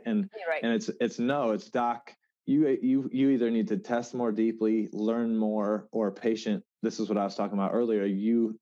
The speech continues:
Speaker 1: you're in a free market. You need to go find a doctor with the knowledge that can help you and isn't gonna brush you off and say it's in your head. If they're saying that, you've, you know, you've reached the limit of their knowledge and you're,
Speaker 2: Mm-hmm.
Speaker 1: you're done there. So you need to go find a doctor that knows more,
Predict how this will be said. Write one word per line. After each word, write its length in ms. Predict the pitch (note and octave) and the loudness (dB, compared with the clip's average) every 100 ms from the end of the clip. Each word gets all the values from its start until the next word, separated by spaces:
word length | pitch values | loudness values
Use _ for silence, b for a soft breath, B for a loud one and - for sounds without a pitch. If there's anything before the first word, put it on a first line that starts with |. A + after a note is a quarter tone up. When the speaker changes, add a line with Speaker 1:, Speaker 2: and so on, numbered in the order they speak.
| _ | _
Speaker 1:
you're 220 | A2+ A#2 | 0 2
in 100 | A2 | 2
a 60 | G#2 | 0
free 240 | - A2 | 0 0
market. 360 | G#2 G#2+ A2 G2 | 2 0 -2 -2
You 120 | G#2+ | 0
need 160 | A#2 G#2 | 0 0
to 80 | |
go 160 | G2+ G#2 | 0 -2
find 260 | - G2+ F#2+ | -2 -2 0
a 60 | |
doctor 340 | F2+ G2 G2 F#2+ | 0 -2 -2 -2
with 140 | F#2 | -2
the 80 | F#2+ | -2
knowledge 340 | F#2 F2+ F2 | 0 -2 -2
that 140 | F2 - | -6 -6
can 100 | F#2 | -4
help 300 | A2+ A2+ F#2 | -4 -2 -2
you 180 | F#2+ b b _ | -4 b b _
and 100 | G#2 | -4
isn't 160 | G#2+ G#2 | -2 0
gonna 160 | G#2 F#2+ | 0 0
brush 320 | G#2 G2+ - | 0 -2 0
you 140 | F#2+ | 0
off 200 | F#2+ F#2+ | 0 -2
and 100 | F#2 | -6
say 160 | - F2+ | -2 -2
it's 160 | E2+ F#2+ | -2 -4
in 80 | |
your 100 | F2 | -4
head. 240 | E2 G2 - | -2 -4 -2
If 160 | B2 - | -2 0
they're 120 | D3+ | -2
saying 340 | - A2+ B2 | -2 -2 -2
that, 220 | C#3 D3 - b b _ - | -4 -6 -8 b b _ 2
you've, 260 | B2 A#2 A2 | 2 2 -2
you 140 | C3 C3+ | 0 2
know, 220 | B2+ B2+ | 2 2
you've 220 | A#2+ G#2+ | 2 4
reached 300 | A#2 B2 - | 2 0 0
the 80 | A#2+ | 0
limit 400 | A2 A#2 B2+ C3 | 2 0 0 -2
of 160 | A2 G2 | -2 0
their 140 | G2+ | 0
knowledge 600 | G2 G2+ B2 C3+ C3 - - | 2 0 0 0 -4 -10 -2
and 160 | A#3+ | 0
you're, 120 | A#3 - | 2 0
Speaker 2:
Mm-hmm. 220 | - - | -2 -4
Speaker 1:
you're 100 | A#2 | -2
done 340 | A2 B2 B2 A2 | 0 0 0 0
there. 240 | F2 D#2 | -2 -8
So 140 | - A2 | -4 -2
you 100 | A2+ | 0
need 220 | A#2+ A#2+ | 0 2
to 80 | A2+ | 2
go 180 | A2+ A2 | 0 0
find 300 | A2+ G#2+ G#2 | 0 0 2
a 20 | |
doctor 380 | G2 G2+ G2+ G2 | 0 -2 -4 -4
that 200 | F#2 F#2 | -4 -4
knows 260 | F2+ F2+ | -8 -6
more, 260 | F2+ E2+ | -8 -8